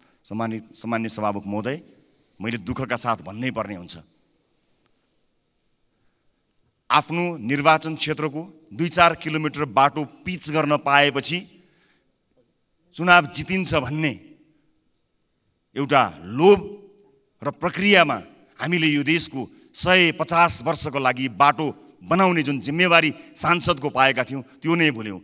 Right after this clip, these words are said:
खालि राजनीति एउटा चुनावबाट अर्को चुनावका लागि मात्र केन्द्रित भयो। त्यसो हुँदैन थियो भने यो लज्जास्पद अवस्था सृजना हुँदैन थियो। मात्र एउटा कानुन पास गरेर हामीले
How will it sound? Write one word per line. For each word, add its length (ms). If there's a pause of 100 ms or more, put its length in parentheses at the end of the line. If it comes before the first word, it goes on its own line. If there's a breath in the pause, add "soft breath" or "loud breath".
(140 loud breath)
खालि 280 (120)
राजनीति 400 (240 loud breath)
एउटा 160
चुनावबाट 600
अर्को 300
चुनावका 480
लागि 220
मात्र 280
केन्द्रित 360
भयो। 220 (160 loud breath)
त्यसो 260
हुँदैन 380
थियो 120
भने 200 (240 loud breath)
यो 80
लज्जास्पद 680
अवस्था 300
सृजना 400
हुँदैन 320
थियो। 200 (180 loud breath)
मात्र 400
एउटा 360
कानुन 440
पास 320
गरेर 220 (260 loud breath)
हामीले 340